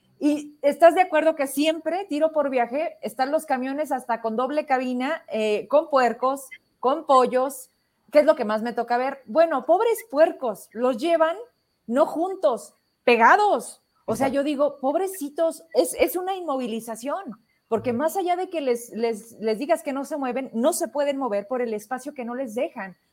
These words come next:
Speaker 1: O sea, los atiborran. Ahorita por lo que me dices, los tienen que bajar en determinado tiempo a descansar. ¿Cómo, Doc? Si ahí llevan como mil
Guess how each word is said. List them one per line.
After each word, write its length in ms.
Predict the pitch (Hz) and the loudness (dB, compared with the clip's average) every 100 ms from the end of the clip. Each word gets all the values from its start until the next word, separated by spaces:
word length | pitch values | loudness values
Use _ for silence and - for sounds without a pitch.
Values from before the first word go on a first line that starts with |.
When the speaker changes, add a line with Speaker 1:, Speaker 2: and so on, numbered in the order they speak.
| _ | _
Speaker 1:
O 60 | 208 | -2
sea, 220 | 254 - | 2 2
los 300 | - 247 240 | 2 0 2
atiborran. 840 | 254 247 226 226 370 339 240 262 - _ _ - | -4 -2 0 4 4 4 0 -2 -12 _ _ -2
Ahorita 260 | 226 233 | 0 0
por 120 | 370 294 | -2 -2
lo 100 | - | -2
que 80 | |
me 140 | 214 208 | -4 -4
dices, 400 | 277 - 254 - _ _ | -4 -4 -6 -10 _ _
los 240 | 208 214 208 | 0 2 2
tienen 300 | 240 277 339 | 0 -2 0
que 100 | 285 | 0
bajar 340 | 285 285 277 | -2 -2 -4
en 100 | 285 | -4
determinado 600 | 277 233 202 202 220 277 | -4 -4 -6 -2 -2 -2
tiempo 280 | 277 247 269 | -4 -4 -2
a 40 | |
descansar. 520 | 254 - 185 190 233 233 _ _ | -2 -4 -6 -2 -4 -4 _ _
¿Cómo, 420 | - 339 427 403 302 | 2 6 8 8 8
Doc? 280 | 262 240 | 8 6
Si 260 | - - 285 | 2 4 8
ahí 140 | 262 | 8
llevan 280 | 302 349 359 | 6 4 4
como 240 | 339 269 254 | 2 0 0
mil 640 | 240 277 381 403 277 | 0 0 2 2 2